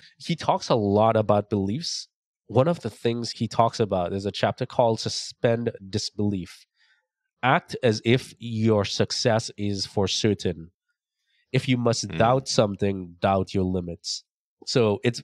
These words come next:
Speaker 1: just like affirmations. Reading this, it's not a how-to book, but it's just affirmations. And it's so small. It's a book that is so tiny. You could read it in half hour or less,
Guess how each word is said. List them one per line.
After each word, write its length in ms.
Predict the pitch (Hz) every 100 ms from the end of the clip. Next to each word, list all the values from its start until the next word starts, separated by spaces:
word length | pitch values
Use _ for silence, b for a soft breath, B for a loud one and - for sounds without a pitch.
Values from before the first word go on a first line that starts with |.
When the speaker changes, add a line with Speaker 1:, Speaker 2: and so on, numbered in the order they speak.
| -
Speaker 1:
just 240 | 135 -
like 180 | 180 117 120
affirmations. 680 | 104 - 110 98 98 92
Reading 280 | 113 143 147
this, 260 | 147 151 - B B B B -
it's 200 | 127 127
not 200 | 127 143
a 40 |
how-to 500 | - - 120 113 120
book, 220 | 113 131 -
but 140 | 117
it's 160 | 113 -
just 180 | 117 -
affirmations. 640 | 101 - 101 95 - 90 -
And 400 | 117 113 110 101 _ _ _
it's 160 | 131 -
so 220 | - 151
small. 420 | 165 - 147 131 120
It's 180 | 113 120
a 60 |
book 200 | 107 123
that 140 | 131 110
is 80 | 101
so 220 | - 120
tiny. 640 | - 120 107 107 107 104 -
You 180 | - 117
could 160 | 120 113
read 220 | 110 107
it 100 | 113
in 80 | 107
half 320 | 104 98 -
hour 280 | 101 101 101
or 60 |
less, 460 | 95 95 92 -